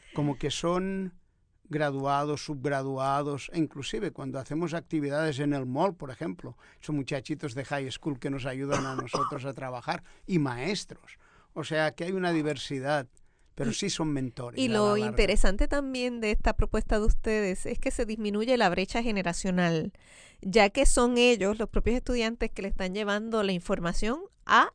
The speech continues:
Speaker 2: los estudiantes. Y, eh, y el impacto, u-, u-, eh, uno ve, que hemos podido ver los shows, la cercanía entre ellos.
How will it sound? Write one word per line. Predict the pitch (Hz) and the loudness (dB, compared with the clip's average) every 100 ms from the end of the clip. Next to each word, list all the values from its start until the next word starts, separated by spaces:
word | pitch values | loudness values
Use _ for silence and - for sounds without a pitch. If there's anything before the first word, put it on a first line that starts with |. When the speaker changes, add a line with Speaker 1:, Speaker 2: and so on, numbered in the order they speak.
| - | -2
Speaker 2:
los | 208 208 208 302 - | 2 6 8 10 8
estudiantes. | 226 - 190 185 175 165 165 - 165 - - | 4 4 2 4 4 4 0 0 0 -2 -2
Y, | 220 | 4
eh, | 196 180 | 6 4
y | 226 214 | 2 2
el | 208 | 2
impacto, | 214 - - 466 - 254 254 | -4 6 6 6 4 4 4
u-, | - 226 - | 4 0 2
u-, | 220 233 - | 6 6 6
eh, | 220 208 196 190 | 2 2 0 0
uno | 233 254 277 | 2 8 10
ve, | 277 233 294 320 | 10 8 4 2
que | 196 | -2
hemos | 240 220 | 0 4
podido | 269 233 233 | 6 8 6
ver | 226 226 | 6 4
los | 226 | 4
shows, | - 220 226 - - - | 6 4 4 2 -6 -4
la | 208 202 | 2 8
cercanía | - - 185 220 415 | 8 6 0 0 -2
entre | 226 202 165 | 0 2 2
ellos. | 160 175 | 0 -4